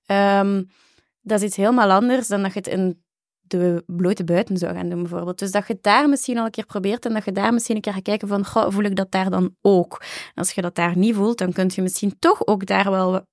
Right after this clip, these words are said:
weer mee gaan spelen, om dat nog een keer wat opnieuw te gaan proberen. Dus het is niet dat je niet kunt experimenteren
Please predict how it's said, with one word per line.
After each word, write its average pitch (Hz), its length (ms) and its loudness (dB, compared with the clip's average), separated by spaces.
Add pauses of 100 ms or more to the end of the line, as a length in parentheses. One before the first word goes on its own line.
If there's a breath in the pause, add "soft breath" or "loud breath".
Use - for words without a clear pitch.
(160)
weer 180 440 -2
mee 180 140 0
gaan 180 160 -4
spelen, 226 400 -2
om 196 140 0
dat 185 160 0 (640 loud breath)
nog 180 240 -4
een 180 80 0
keer 180 140 -2
wat 180 100 2
opnieuw 190 220 0
te 233 120 -2
gaan 185 100 0
proberen. 185 340 -4
Dus 214 100 -4
het - 100 -8
is - 100 -6
niet 240 220 2
dat 277 160 2
je 226 80 -2
niet 220 220 0
kunt 220 240 -2
experimenteren 196 1080 0